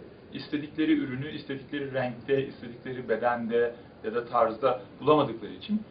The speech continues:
elleri boş olarak çıkıyorlar mağazadan. Bu ne demek? Her üç müşteriden birini kaybetmeniz demek. Kayıp satış olması demek. Ee, şirket seviyesine baktığınız zaman da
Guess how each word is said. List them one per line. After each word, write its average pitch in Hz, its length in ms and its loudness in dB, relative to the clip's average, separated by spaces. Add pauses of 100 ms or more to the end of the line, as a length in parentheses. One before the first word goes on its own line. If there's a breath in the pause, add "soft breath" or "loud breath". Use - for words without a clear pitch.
(140)
elleri 139 320 2
boş 151 200 4
olarak 98 320 0 (1300)
çıkıyorlar 92 380 -8
mağazadan. - 460 -14 (840)
Bu 135 40 -8
ne 175 100 -2
demek? 156 260 -2
Her 156 160 6
üç - 160 -6
müşteriden 147 580 0
birini 135 260 -4
kaybetmeniz 104 640 2
demek. - 240 -18
Kayıp 139 240 -2
satış - 340 -10
olması - 260 -8 (120)
demek. 196 160 -8 (520 loud breath)
Ee, 110 440 2 (440)
şirket 170 400 -4
seviyesine 131 360 -2
baktığınız 131 380 -2
zaman 107 340 -2
da 143 180 -2